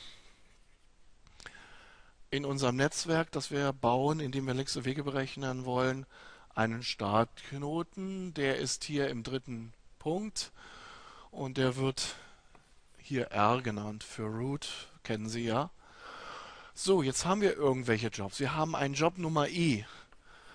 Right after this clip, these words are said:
und den realisieren wir durch zwei Knoten und eine Kante. V I, W I und die Länge dieser Kante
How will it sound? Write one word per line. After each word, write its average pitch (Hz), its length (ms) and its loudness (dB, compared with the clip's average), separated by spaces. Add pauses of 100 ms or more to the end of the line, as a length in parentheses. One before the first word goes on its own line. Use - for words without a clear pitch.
(920)
und 139 580 0
den 151 320 0
realisieren 160 760 0
wir 170 360 2 (280)
durch 139 180 -6
zwei 123 260 4
Knoten 170 540 0
und 156 140 0
eine 131 240 2
Kante. 113 580 -2 (880)
V 160 720 0
I, 185 360 -2 (1080)
W 135 480 0
I 175 480 -2 (1900)
und 160 420 4 (300)
die 151 280 0
Länge 170 360 4
dieser 131 280 2
Kante 175 720 4